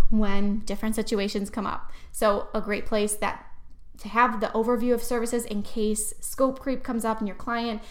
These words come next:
is wanting to maybe ask something more that goes outside that initial services of what they paid for.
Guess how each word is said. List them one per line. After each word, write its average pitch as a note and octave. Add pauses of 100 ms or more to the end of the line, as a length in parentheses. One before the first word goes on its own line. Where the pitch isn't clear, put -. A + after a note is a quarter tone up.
(160)
is A3
wanting G#3
to F#3+
maybe G3
ask G3+
something G#3
more G3
that -
goes G3+
outside G3+
that G3+
initial G3+ (180)
services G#3+
of A3+
what F#3
they G#3
paid G3+
for. D#4+